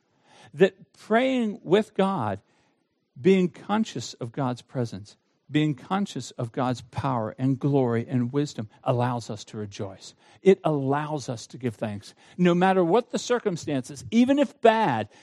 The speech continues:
because we know God, because we know His power, His glory, and His fatherly love, I can give thanks even for this, 'cause He's gonna use it. Now, you may notice that I'm preaching out of Thessalonians, which was an early letter of Paul's.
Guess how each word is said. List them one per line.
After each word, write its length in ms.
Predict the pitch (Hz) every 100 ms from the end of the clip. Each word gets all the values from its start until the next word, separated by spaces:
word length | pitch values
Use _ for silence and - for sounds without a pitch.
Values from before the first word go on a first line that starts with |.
| -
because 420 | 170 - 233 226
we 80 | 269
know 200 | 247 214
God, 400 | 151 120 95 87 _ -
because 340 | 180 196 220
we 100 | 196
know 160 | 202 180
His 120 | 156
power, 340 | - 175 143 117
His 220 | 147 117
glory, 480 | - 180 175 127 - 170
and 240 | 202 214
His 160 | 175 147
fatherly 720 | - - 170 214 214 220 208
love, 540 | 165 151 120 - - _ _ _ _ -
I 100 | 147
can 160 | 151 143
give 140 | 160
thanks 360 | - 196 156 - -
even 300 | 208 233 294
for 180 | - 277
this, 480 | 294 320 151 - - _ _
'cause 140 | 151
He's 160 | 143 143
gonna 160 | 160 156
use 320 | 180 262 233
it. 120 | 104 _ _ _ - -
Now, 100 | 214
you 140 | 214
may 140 | 220 220
notice 400 | 226 294 262 -
that 120 | 175
I'm 180 | 170 170
preaching 360 | 208 202 170
out 120 | 147
of 120 | 135 -
Thessalonians, 840 | 160 - 143 151 247 190 107 110
which 180 | 180 -
was 160 | 165
an 140 | 160 160 -
early 400 | 208 220 220 160
letter 360 | 127 131 117 104
of 120 | -
Paul's. 480 | - 165 110 95